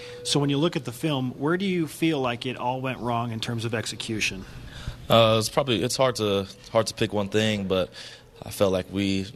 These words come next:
Speaker 2: shot ourselves in the foot a lot, where we were able to put a lot of positive plays together, and then once we started getting close to the red zone, we had a false start, we had a delay of game, and then it's, you know, first and twenty,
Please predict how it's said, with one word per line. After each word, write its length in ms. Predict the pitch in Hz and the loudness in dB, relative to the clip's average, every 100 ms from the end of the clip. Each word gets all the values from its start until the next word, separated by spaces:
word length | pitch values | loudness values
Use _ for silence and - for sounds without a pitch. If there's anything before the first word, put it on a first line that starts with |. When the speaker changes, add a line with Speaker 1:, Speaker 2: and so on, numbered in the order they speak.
| - | -2
Speaker 2:
shot 240 | - 101 | 2 4
ourselves 280 | 98 104 92 | 2 0 -2
in 60 | |
the 60 | 95 | -4
foot 340 | - 101 - 113 | -2 0 0 -2
a 40 | |
lot, 340 | 98 98 92 - | 0 0 0 -4
where 140 | 92 | -4
we 100 | 90 | -2
were 100 | 95 | 0
able 240 | 95 92 95 | 0 0 -2
to 40 | - - - - - | -2 -14 -16 -18 -10
put 240 | - 104 - - - - - - | 0 0 0 -10 -20 -18 -14 -6
a 120 | 87 | 0
lot 260 | 95 95 | 2 2
of 180 | 95 90 - | 2 -2 -4
positive 400 | - 98 95 92 | 2 2 2 -2
plays 240 | 101 101 | 0 0
together, 420 | - 98 101 101 101 - | 0 0 2 0 -4 -6
and 180 | 92 87 | -6 -2
then 340 | 92 92 92 | -2 -2 -2
once 180 | 95 92 | -2 -2
we 60 | 92 | -2
started 300 | 98 101 92 | 0 0 0
getting 160 | 104 92 | -6 -2
close 240 | 101 92 | -2 -2
to 60 | - | -4
the 80 | |
red 180 | 92 98 | -2 -2
zone, 380 | 92 95 92 92 - | -2 -4 -4 -6 -10
we 120 | - | -8
had 100 | 90 | -6
a 20 | 85 | -2
false 260 | 92 92 | 0 0
start, 340 | - 92 92 - - - - - | 0 0 -2 -4 -14 -18 -16 -4
we 80 | 92 | 0
had 160 | 92 | 0
a 40 | 90 | 0
delay 240 | 92 95 | 0 2
of 120 | 95 | 2
game, 320 | 90 92 92 87 - | -2 -4 -4 -6 -10
and 100 | - 90 | -10 -6
then 80 | |
it's, 280 | 90 - - | -6 -4 -6
you 60 | 92 | -4
know, 100 | 90 | -4
first 320 | 87 95 92 | 0 0 0
and 80 | 95 | -4
twenty, 340 | - 92 92 | -2 0 0